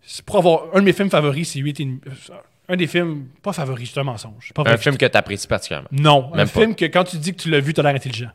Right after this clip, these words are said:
Speaker 2: Ok.
Speaker 1: Huit et demi, c'est un grand film de l'histoire du cinéma. J'ai vu ça une fois dans ma vie, je vais plus jamais le réécouter. Puis ça m'a pris trois fois, leur-, ça m'a pris trois fois. Puis je me
Speaker 2: L'écouter.
Speaker 1: disais, c'est juste du monde en noir et blanc qui crie. Bref, une affaire, faut, par contre, qui est, je crois, indéniable, Marcello Masci-,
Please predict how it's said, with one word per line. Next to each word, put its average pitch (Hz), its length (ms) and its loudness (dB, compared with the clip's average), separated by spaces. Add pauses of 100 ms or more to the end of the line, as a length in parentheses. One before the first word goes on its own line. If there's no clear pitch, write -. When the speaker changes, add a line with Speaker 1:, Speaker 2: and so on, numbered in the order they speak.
(120)
Speaker 2:
Ok. 104 120 -6
Speaker 1:
Huit 196 160 2
et 220 60 2
demi, 196 300 2
c'est 160 200 0
un 160 240 4
grand 160 280 2
film 160 640 2
de 139 120 -4
l'histoire 139 320 -4
du 131 80 -6
cinéma. 123 400 -10 (580)
J'ai 143 180 -4
vu 135 60 -4
ça - 160 -6
une 151 60 -4
fois 139 140 -8
dans 135 60 -4
ma 127 120 -4
vie, 120 140 -6
je - 40 -4
vais 131 60 0
plus - 80 -12
jamais 131 100 -2
le 127 80 -4
réécouter. 120 460 -8 (340)
Puis - 80 -12
ça 139 60 0
m'a 135 80 0
pris - 100 -2
trois 147 240 2
fois, 143 200 -2
leur-, 135 100 -6 (160)
ça 151 220 -14
m'a 135 100 -4
pris 123 100 -10
trois 143 240 -6
fois. 135 220 -14
Puis 123 100 -14
je 123 60 -8
me - 40 -4
Speaker 2:
L'écouter. 120 260 -8
Speaker 1:
disais, 131 40 -12 (560)
c'est - 60 -18
juste 139 140 -8
du 131 40 -6
monde 139 120 -2
en - 20 -4
noir 131 160 -6
et 131 40 -4
blanc 127 100 -8
qui - 100 -16
crie. - 240 -12 (180)
Bref, 175 320 2 (1400)
une 165 100 0
affaire, 180 220 2
faut, 170 140 0 (380)
par 135 160 -4
contre, 160 280 -2
qui - 220 -12
est, 127 140 -16 (280)
je - 60 -16
crois, 147 160 -4
indéniable, 135 580 -6 (140)
Marcello 147 540 -8
Masci-, 147 280 -16